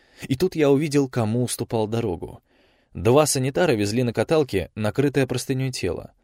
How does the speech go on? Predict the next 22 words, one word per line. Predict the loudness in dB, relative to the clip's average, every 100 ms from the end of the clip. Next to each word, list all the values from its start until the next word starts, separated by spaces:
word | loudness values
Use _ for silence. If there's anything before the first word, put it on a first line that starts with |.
| _ -2
На | 2
лбу | 4 4 2
мгновенно | 2 0 2 2 0 -2
выступила | -2 -2 -4 -2 0
испарина. | -2 -6 -10 -12 -14 -18 _ _ _ _ _ _ -6
"Не | 0 2
переживайте", | 6 6 6 4 2 -2 -8 -10 _ _ _ _ -8
участливо | 0 0 0 2 0
посоветовал | 0 0 0 0 2 2
возникший | 4 2 0 -2 0
рядом | 2 2 2 -2
седоусый | 2 4 4 2 -2
дедок, | 0 2 2 2 -8
дедок | -6 -2 2 2 4
О | 2
О | 4 4 0
О, | -4 -12 -20 -20 _
как | -2 0
мысленно | -2 -2 -4 -4
прозвал | -2 0 0 -2
его | -4 -6
я. | -8 -12